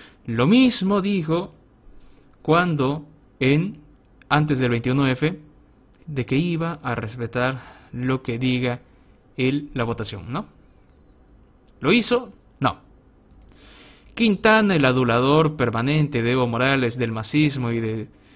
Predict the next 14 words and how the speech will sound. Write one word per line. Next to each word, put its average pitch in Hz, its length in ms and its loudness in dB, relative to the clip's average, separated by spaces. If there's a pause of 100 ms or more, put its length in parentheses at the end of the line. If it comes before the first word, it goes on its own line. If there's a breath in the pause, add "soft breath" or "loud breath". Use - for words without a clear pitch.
(160 soft breath)
seguramente 120 640 -2
cualquier 117 400 -2
otro 127 240 -4
que 113 120 -6
tenga 123 280 -4
el 110 80 -6
poder 120 380 -2
para 107 320 -6
poder 120 240 -4
mandonearlo 120 800 -2
como 117 180 -6
lo 117 140 -4
hacen 143 260 -4
ahora, 139 360 -2